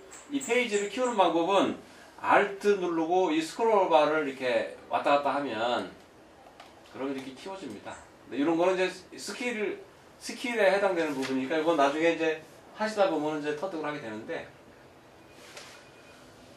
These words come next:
이제 요거를 이제 요렇게 하는 겁니다. 어, 여기서 한 번 더 클릭을 하잖아요, 이렇게. 그러면 이 사진, 사진 사이즈만 빨갛게 이렇게 표시가 돼요.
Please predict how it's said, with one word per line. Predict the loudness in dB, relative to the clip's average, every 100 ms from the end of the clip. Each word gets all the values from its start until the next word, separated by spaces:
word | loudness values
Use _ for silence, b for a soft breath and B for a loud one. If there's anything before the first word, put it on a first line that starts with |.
| -20 -20 -20 -20 -6
이제 | -2 0
요거를 | 0 2 4 4 2 -2
이제 | -2 2 2 0 0
요렇게 | -2 0 0 0
하는 | -2 -4
겁니다. | -6 -6 -8 -8 -10 -16 -20 -20 -20 -20 -10
어, | -8 -6 -6 -10 -14 -20 -14 -2
여기서 | -2 2 4 4
한 | 2 0
번 | 0
더 | -2
클릭을 | -6 -6 -4 -2
하잖아요, | 0 0 0 -4
이렇게. | -10 -16 -18 -20 -20 -16
그러면 | -4 2 2 0 B B B -10
이 |
사진, | 4 6 6 0 -4 -6 -8 -10
사진 | 0 0 0 -6
사이즈만 | 2 4 6 4 -2 2 2 4
빨갛게 | 4 6 6 4 -4
이렇게 | -4 -8
표시가 | -6 -4 -4
돼요. | -4 -8 -6 -6